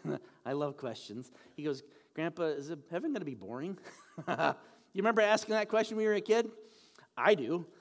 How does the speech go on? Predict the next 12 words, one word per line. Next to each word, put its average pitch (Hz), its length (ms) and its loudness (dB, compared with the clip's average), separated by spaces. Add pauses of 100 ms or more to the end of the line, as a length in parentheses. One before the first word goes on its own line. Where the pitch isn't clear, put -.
(280)
And 202 420 4 (160)
the 196 120 2
whole 226 220 10
point 247 260 2
of 226 60 4
that 196 140 8
is 180 240 0
actually, 196 560 2
no, 214 340 8
because 175 460 2
God's 202 300 8
eternal. 262 460 6